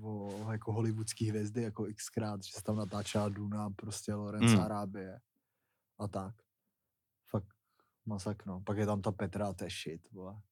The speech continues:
Speaker 1: Jako proti tomuhle úplně
Speaker 2: Jo.
Speaker 1: turistická, vole, píčovina. Kam se, kde se fakt cho-, chovají hnusně k velbloudům, jako.
Speaker 2: Hmm.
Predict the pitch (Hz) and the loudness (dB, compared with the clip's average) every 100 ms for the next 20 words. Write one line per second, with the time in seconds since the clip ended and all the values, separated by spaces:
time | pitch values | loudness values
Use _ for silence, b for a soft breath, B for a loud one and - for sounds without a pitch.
0 | _ - 107 98 117 107 104 104 98 95 | _ -6 -4 -2 -2 -2 0 0 -2 -4
1 | 95 95 - 104 98 95 104 87 - _ | -6 -10 -8 -6 -4 4 6 6 0 _
2 | _ _ 110 98 - 101 - 101 95 95 | _ _ -4 -4 -8 -12 -6 -4 -4 -6
3 | 101 101 98 98 - 101 101 101 101 98 | -8 -8 -8 -10 -6 -4 -4 -4 -4 -8
4 | - - 117 113 120 104 120 127 - 120 | -10 4 4 6 4 4 4 4 6 8
5 | 127 120 135 113 - 127 120 113 113 107 | 6 6 4 4 4 6 6 6 4 2
6 | 120 107 110 101 110 113 117 104 110 107 | 2 4 2 2 0 0 -2 -6 0 8
7 | 107 | 8